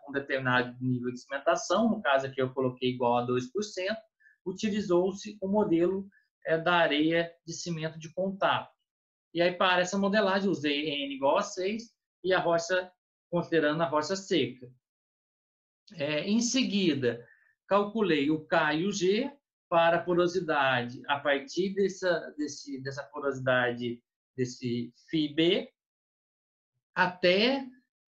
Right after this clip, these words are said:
é, a porosidade igual a zero, utilizando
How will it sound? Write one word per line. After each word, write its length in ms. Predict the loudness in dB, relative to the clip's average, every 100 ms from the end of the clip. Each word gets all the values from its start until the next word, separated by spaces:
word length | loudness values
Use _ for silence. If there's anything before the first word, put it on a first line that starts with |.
| -4
é, 500 | 0 0 2 2 2
a 80 | 2
porosidade 500 | 2 2 2 2 2
igual 220 | 2 4
a 60 | 4
zero, 520 | 2 2 2 -2 -8 _ _
utilizando 1200 | -8 -4 -4 -2 -2 0 0 0 0 0 0 -4